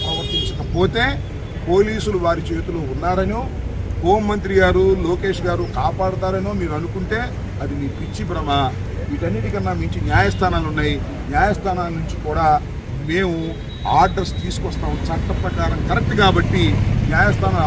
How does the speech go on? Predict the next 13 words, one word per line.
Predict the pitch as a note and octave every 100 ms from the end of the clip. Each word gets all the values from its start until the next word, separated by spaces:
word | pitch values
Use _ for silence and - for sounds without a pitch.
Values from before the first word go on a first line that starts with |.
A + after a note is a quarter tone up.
| D#3
ఆదేశం | - G#3 - -
ఇచ్చిన | - -
తర్వాత | F#3 F3 E3 E3 D#3 F3+ - - - - D#3
ఎవరైనా | E3+ E3 D#3+ E3 F3+
కిరాక్ | D#3+ D#3+ E3 D#3
ఆర్పీనైనా, | D3+ - D#3+ D3+ E3+ F#3
ఇంకోళ్ళైనా, | C#3+ D#3+ D#3 D3 D#3+ D#3+
నన్నైనా, | C#3 D3 D3 - -
నిన్నైనా, | C#3 - - - E3+ C3
ఎవరి | D3 C#3+
మీదైనా | C3+ C#3+ F#3 - - - -
కేసు | D#3 F3 -
పెట్టవలసిందే. | C#3 E3 D#3 - E3 G3